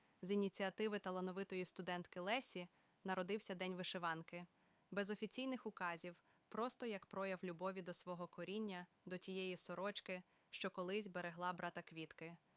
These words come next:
Відтоді кожного третього четверга травня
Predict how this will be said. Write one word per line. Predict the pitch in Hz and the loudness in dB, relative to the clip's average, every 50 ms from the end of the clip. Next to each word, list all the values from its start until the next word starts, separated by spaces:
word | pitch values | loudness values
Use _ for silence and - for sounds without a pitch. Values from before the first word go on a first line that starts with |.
| _ _ _ _ _ - | _ _ _ _ _ -2
Відтоді | 185 196 - _ - 214 214 202 175 175 | -2 -2 -2 _ -2 0 0 0 -2 -4
кожного | - - 185 190 185 190 185 180 180 | -2 2 2 2 2 0 -2 -2 -2
третього | - 196 190 190 - 180 180 175 | 0 -2 -2 -2 -2 -4 -4 -2
четверга | - 185 - - 175 170 170 180 175 | -2 -4 -4 -4 -4 -2 0 0 0
травня | - - 190 202 202 196 190 180 175 | 2 4 4 4 4 4 0 -2 -4